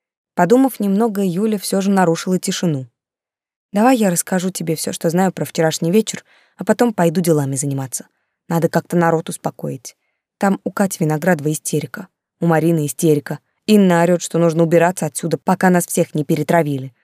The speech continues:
А мы заперты здесь, как мыши в мышеловке. Ни полиции приехать к нам, ни нам уехать". Юля устало зевнула, сложила руки под грудью, нервно дёрнула с себя замочку уха. Меж бровей так и осталась угрюмая складка.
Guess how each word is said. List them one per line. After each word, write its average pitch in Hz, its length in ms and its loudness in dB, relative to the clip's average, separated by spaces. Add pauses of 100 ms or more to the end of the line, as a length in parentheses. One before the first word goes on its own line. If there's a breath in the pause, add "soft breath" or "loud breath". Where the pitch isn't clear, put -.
(360)
А 190 80 -2
мы 220 140 6
заперты 180 520 0
здесь, 156 220 -2
как - 220 -6
мыши 170 280 0
в 135 60 -4
мышеловке. 147 580 -4 (320)
Ни 180 80 0
полиции 208 440 0
приехать 190 440 -2
к - 80 -16
нам, 180 260 0 (220)
ни 185 220 -2
нам 180 180 2
уехать". 139 540 -6 (840)
Юля 214 260 4
устало 180 360 0
зевнула, 180 500 -2 (260 soft breath)
сложила 214 420 2
руки 190 220 -2
под 190 200 -4
грудью, 147 460 -6 (320)
нервно 190 360 2
дёрнула 175 440 2
с - 60 -4
себя 160 240 0
замочку 160 500 -2
уха. - 360 -8 (500)
Меж 180 180 2
бровей 160 340 2
так 185 240 -6
и - 20 2
осталась 165 460 0
угрюмая 151 340 -2
складка. - 500 -12